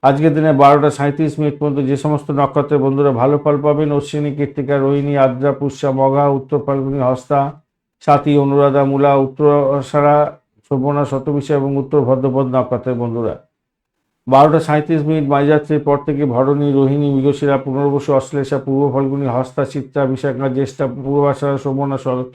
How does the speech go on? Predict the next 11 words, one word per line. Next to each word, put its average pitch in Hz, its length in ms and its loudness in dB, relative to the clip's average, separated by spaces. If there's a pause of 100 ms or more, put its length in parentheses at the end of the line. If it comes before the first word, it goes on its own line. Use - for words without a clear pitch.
(320)
ধনিষ্ঠা, 143 380 0
পূর্ব 139 320 2
ভাদ্রপদ 139 400 2
এবং 135 200 2
রেবতী 147 340 4
নক্ষত্রে 135 420 0
বন্ধুরা 135 360 0
ভালো 131 260 2
ফল 127 240 -4
পেতে 120 260 -6
যাচ্ছেন। 113 300 -6